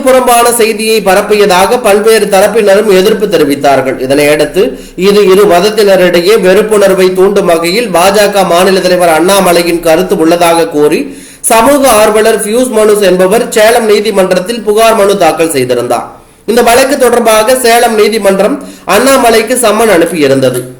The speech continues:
இதனிடையில் இந்த சம்மன் ரத்து செய்ய கோரியும் வழக்கை ரத்து செய்ய கோரியும் அண்ணாமலை தரப்பில் சென்னை உயர்நீதிமன்றத்தில் முறையிடப்பட்டு மனு தாக்கல் செய்யப்பட்டது. அந்த மனுவில் தனது பேச்சு தவறாக புரிந்து கொள்ளப்பட்டுள்ளதாக தெரிவித்திருந்தார்.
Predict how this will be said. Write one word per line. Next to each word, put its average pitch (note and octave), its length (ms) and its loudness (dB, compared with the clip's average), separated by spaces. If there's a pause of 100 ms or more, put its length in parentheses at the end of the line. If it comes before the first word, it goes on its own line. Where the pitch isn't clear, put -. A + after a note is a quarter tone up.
(340)
இதனிடையில் E3 420 0 (600)
இந்த F3+ 120 0 (100)
சம்மன் F#3+ 380 2
ரத்து E3+ 260 -2
செய்ய F#3 160 0 (120)
கோரியும் E3 380 0 (380)
வழக்கை B3+ 400 0
ரத்து G3 280 0
செய்ய A3 140 -2 (120)
கோரியும் G3 420 0
அண்ணாமலை A#3 420 2 (100)
தரப்பில் G3 360 0
சென்னை G#3+ 180 0 (100)
உயர்நீதிமன்றத்தில் G#3 880 0
முறையிடப்பட்டு F#3 680 0
மனு G#3+ 240 2
தாக்கல் G3+ 300 0
செய்யப்பட்டது. C3+ 500 -2 (380)
அந்த G3+ 200 2
மனுவில் C4 400 2
தனது A3 320 0
பேச்சு B3 240 0 (100)
தவறாக G#3+ 500 0
புரிந்து A#3 340 -2
கொள்ளப்பட்டுள்ளதாக F3+ 880 0
தெரிவித்திருந்தார். C3+ 640 -4